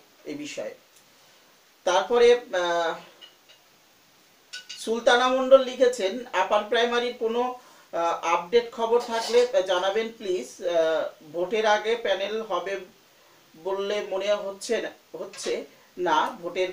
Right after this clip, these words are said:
পর, আহ, হবে, একটু জানাবেন প্লিজ।" দেখুন, আমি কথা বলি যে ভোটের আগে কি পরে সেইটাকে আপনি গুরুত্ব দেবেন না, আপনি পড়তে থাকুন, নিশ্চয়ই ভোটের আগে পরে যে কোনো সময় রেজাল্ট কিন্তু বের হবে এবং খুব তাড়াতাড়ি।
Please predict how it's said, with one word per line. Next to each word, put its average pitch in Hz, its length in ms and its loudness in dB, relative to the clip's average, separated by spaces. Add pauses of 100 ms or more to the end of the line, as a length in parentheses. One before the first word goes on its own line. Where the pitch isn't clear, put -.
পর, 190 200 4
আহ, 165 800 -6
হবে, 180 160 -4
একটু 190 360 -6
জানাবেন 160 420 -4
প্লিজ।" 127 200 -14 (560)
দেখুন, 202 240 0
আমি 233 240 2
কথা 220 220 -2
বলি 247 200 -2
যে 254 120 -8
ভোটের 196 320 -4
আগে 190 260 2
কি 240 160 -12
পরে 240 240 -2
সেইটাকে 226 460 -6
আপনি 226 220 -4
গুরুত্ব 214 300 -8
দেবেন 233 260 0
না, 262 140 -4
আপনি 226 260 -8
পড়তে 190 260 -8
থাকুন, 226 320 -10 (320)
নিশ্চয়ই 180 380 -4
ভোটের 190 300 -6
আগে 175 240 -2
পরে 190 240 -6
যে 190 140 -12
কোনো 220 200 -8
সময় 175 340 -8 (120)
রেজাল্ট 185 420 -10
কিন্তু - 220 -18
বের 135 200 -10
হবে 135 320 -8 (380)
এবং 170 220 -8
খুব 196 180 -6
তাড়াতাড়ি। 131 400 -4